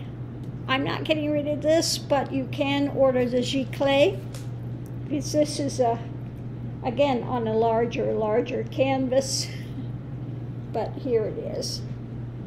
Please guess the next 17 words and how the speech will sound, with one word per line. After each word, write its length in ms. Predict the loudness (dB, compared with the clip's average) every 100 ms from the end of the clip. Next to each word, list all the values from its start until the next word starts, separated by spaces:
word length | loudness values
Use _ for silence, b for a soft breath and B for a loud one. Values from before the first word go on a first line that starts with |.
| -8 -8 -8 -8 -8 -8 -8 -8 -8 -4 0
Um, 500 | 2 2 2 0 0
try 220 | 2 2
to 80 | 2
get 220 | -4 -2
back 260 | -2 -2 -2
to 60 |
where 100 | -4
you 140 | -4 -4
could 240 | -6 -6
see 260 | -4 -2 0
the 160 | 0
whole 380 | 0 2 2 2 0 2
thing, 500 | 4 4 4 0 0
<laughs> 180 | 0
the 100 | 2
whole 460 | 2 6 6 6 2
painting. 600 | -4 -4 -4 -4 -2 -2